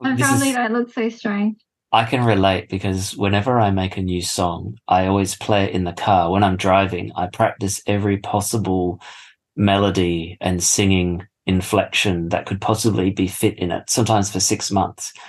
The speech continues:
Speaker 2: until I come to
Speaker 1: Mm.
Speaker 2: one that I refined and I go, "That's the one. That, that's what it is." It's, it's, uh, that's the w-, the most, um,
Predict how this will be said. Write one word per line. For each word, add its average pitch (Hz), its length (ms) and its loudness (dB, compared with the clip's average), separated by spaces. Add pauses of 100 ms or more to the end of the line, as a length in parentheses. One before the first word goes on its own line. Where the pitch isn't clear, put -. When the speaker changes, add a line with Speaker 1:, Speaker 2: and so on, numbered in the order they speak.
Speaker 2:
until 110 280 2
I 101 80 4
come 127 260 2
to 98 100 0
Speaker 1:
Mm. 90 40 0
Speaker 2:
one 95 200 2
that 95 120 -2
I 98 60 6
refined 92 800 -2 (540)
and 98 100 0
I 95 60 4
go, 87 160 0
"That's 110 420 0
the 98 120 0
one. 95 420 0 (140)
That, 101 240 0
that's 104 280 0
what 95 140 2
it 87 120 -2
is." 87 340 -4
It's, - 440 -4
it's, - 400 -2
uh, 85 220 0
that's - 340 -2
the 92 100 0
w-, 87 240 0
the 92 180 0
most, - 580 -2 (400)
um, 85 560 -2